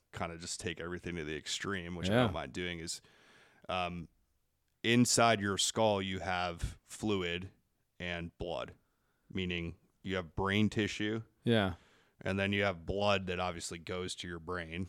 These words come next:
Speaker 1: so that you're alive.
Speaker 2: Yeah.
Speaker 1: Um, and you also have something called cerebral spinal fluid. Okay, so it's like a buffer that, um,
Speaker 2: Yeah, that's
Speaker 1: surrounds
Speaker 2: sort
Speaker 1: your
Speaker 2: of the
Speaker 1: brain.
Speaker 2: kiddie pool around your brain.
Speaker 1: Correct.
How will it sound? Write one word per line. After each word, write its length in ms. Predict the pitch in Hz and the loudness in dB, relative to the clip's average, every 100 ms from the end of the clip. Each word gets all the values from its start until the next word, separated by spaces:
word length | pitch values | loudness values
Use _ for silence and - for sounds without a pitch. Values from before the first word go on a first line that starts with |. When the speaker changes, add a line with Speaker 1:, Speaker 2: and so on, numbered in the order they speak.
| - | -6
Speaker 1:
so 160 | - | -8
that 220 | 85 80 52 | -6 -6 -6
you're 160 | 73 | -6
alive. 520 | 73 73 64 71 - - _ | -4 -4 -2 -2 -4 -8 _
Speaker 2:
Yeah. 240 | - 98 82 - - - | 0 2 0 -6 -20 -2
Speaker 1:
Um, 420 | 92 92 95 85 - - | 0 0 -2 -6 -6 -2
and 160 | 95 | 2
you 100 | 104 | 6
also 200 | 113 113 | 6 6
have 120 | 104 | 2
something 220 | 104 98 95 | 2 0 -2
called 180 | 95 | -4
cerebral 500 | - - 101 104 95 | -4 -4 -4 -2 -4
spinal 520 | 85 - - 92 95 82 | -2 -2 0 -2 -2 -4
fluid. 640 | - - 98 101 82 - - _ - - | -10 -6 -2 0 0 -4 -6 _ -16 -12
Okay, 240 | 87 87 | -6 -4
so 180 | 85 90 | -2 -4
it's 180 | 87 - | -4 -4
like 140 | 90 | -6
a 60 | 85 | -6
buffer 540 | - 92 90 - 78 78 | -6 -4 -2 -2 -6 -4
that, 180 | 73 - _ _ _ - | -8 -10 _ _ _ 0
um, 120 | 143 | 6
Speaker 2:
Yeah, 300 | 135 127 113 | 6 6 2
that's 140 | 104 107 | 0 0
Speaker 1:
surrounds 220 | - 95 | 2 2
Speaker 2:
sort 120 | 131 113 | 4 4
Speaker 1:
your 80 | |
Speaker 2:
of 80 | 104 | 2
the 60 | 98 | 0
Speaker 1:
brain. 360 | 92 85 85 - | 0 -2 -4 -2
Speaker 2:
kiddie 260 | - 131 120 | 2 4 6
pool 300 | 123 113 107 | 6 6 2
around 200 | 107 104 | 0 -2
your 80 | 92 | -4
brain. 340 | 104 98 95 | -4 -2 -2
Speaker 1:
Correct. 520 | 98 95 82 - - | 0 0 0 -6 -12